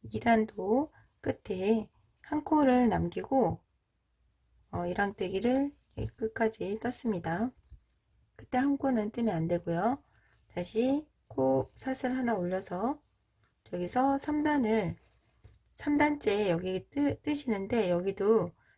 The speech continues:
삼 단 절반만 뜨고, 어, 여기서 기다려주세요. 자, 삼 단째,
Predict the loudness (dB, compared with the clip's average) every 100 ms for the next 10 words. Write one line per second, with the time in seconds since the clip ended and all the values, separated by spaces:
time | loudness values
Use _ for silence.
0 | -12 -2 2 6 6 4 2 0 0 0
1 | 0 -2 -4 -8 -10 -6 -4 -2 -2 -6
2 | _ _ _ _ _ -8 -6 -6 -10 _
3 | _ _ -8 -6 -4 -2 -2 -4 -6 -8
4 | -10 -4 -2 -2 -6 -8 -6 -4 -4 -6
5 | _ _ _ _ _ _ _ _ _ _
6 | _ _ _ _ _ _ _ _ _ _
7 | _ _ _ _ -20 -20 _ _ _ _
8 | _ _ _ -8 -4 2 4 8 6 6
9 | 2 -2 -10 _ _ -4 -2 2 2 0